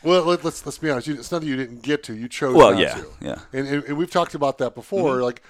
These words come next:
Speaker 1: that's something that you're not big on because you
Speaker 2: Yeah.
Speaker 1: don't think that you should. Well, I'll, I'll let you rephrase. I don't wanna put words
Speaker 2: Yeah, I
Speaker 1: in
Speaker 2: mean,
Speaker 1: your
Speaker 2: I
Speaker 1: mouth.
Speaker 2: get the, the, the whole concept of voting.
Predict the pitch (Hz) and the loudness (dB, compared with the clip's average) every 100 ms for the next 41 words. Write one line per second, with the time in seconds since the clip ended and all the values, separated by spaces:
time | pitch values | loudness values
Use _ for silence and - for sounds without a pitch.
0 | - - 123 127 156 139 131 123 120 135 | -20 -12 -6 -4 -2 -4 -6 -8 -4 -2
1 | 131 117 113 131 120 110 117 131 - - | -2 -6 -4 -4 -2 -6 -6 -12 -12 -10
2 | 113 92 131 127 - 123 - 117 117 - | -6 -4 -2 -4 -6 -10 -10 -14 -12 -10
3 | 110 - - - - - _ _ _ _ | -10 -12 -20 -20 -20 -20 _ _ _ _
4 | _ _ _ _ 131 131 131 135 143 143 | _ _ _ _ -6 -2 -2 2 2 2
5 | 135 123 110 - 90 101 117 110 - 113 | -2 -4 -8 -12 -16 -10 -8 -8 -10 -6
6 | - - 185 180 202 143 - - 90 98 | 0 2 4 4 4 4 2 -2 -2 0
7 | 98 87 95 101 - 101 92 90 - 71 | -2 0 -2 -4 0 0 0 -4 -4 0
8 | 87 71 65 69 | 0 0 -8 -18